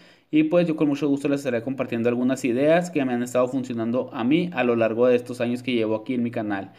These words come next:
Yo sé que mi canal no es, no es muy, muy grande, pero aún así yo quiero compartirles la manera o la forma en que yo le hice para empezar a grabar, para empezar a hacer mis videos.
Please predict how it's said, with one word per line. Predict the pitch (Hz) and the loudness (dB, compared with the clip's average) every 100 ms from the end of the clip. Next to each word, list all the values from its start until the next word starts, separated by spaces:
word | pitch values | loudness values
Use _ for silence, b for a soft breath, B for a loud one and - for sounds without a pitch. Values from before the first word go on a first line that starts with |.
| B B B | B B B
Yo | - | -2
sé | 143 160 | 0 2
que | 170 | 2
mi | |
canal | 170 135 127 139 | 2 2 4 4
no | |
es, | 143 147 | 4 2
no | 143 135 | 2 2
es | 131 131 | 2 2
muy, | 139 135 | 2 4
muy | 135 135 131 | 4 2 2
grande, | 123 123 156 175 - - - | 2 2 0 -2 -6 -14 0
pero | 151 151 170 | 4 6 6
aún | 143 135 131 | 6 4 4
así | 127 127 | 0 0
yo | 143 139 | 0 0
quiero | 135 | -2
compartirles | 139 131 117 131 127 131 - - | -2 -4 -6 -4 -2 -4 -6 -4
la | 127 | 0
manera | 120 110 110 127 - | 0 0 2 0 0
o | 123 135 | 2 2
la | 143 | 2
forma | 139 117 120 120 | 2 0 0 0
en | 123 | -2
que | 123 | -2
yo | 110 110 | -2 0
le | 120 | 0
hice | 123 131 139 185 185 B B B B _ _ | 2 0 0 -4 -8 B B B B _ _
para | 139 139 147 | 2 4 4
empezar | 143 127 117 113 | 2 -2 -2 0
a | 117 | 2
grabar, | 123 110 120 151 170 | 2 4 4 2 0
para | 156 131 | 0 0
empezar | 120 120 117 113 | 0 -4 0 2
a | 117 | 2
hacer | 120 120 113 | 2 0 0
mis | 117 127 139 | 0 0 2
videos. | 156 143 131 139 165 | 2 2 2 2 0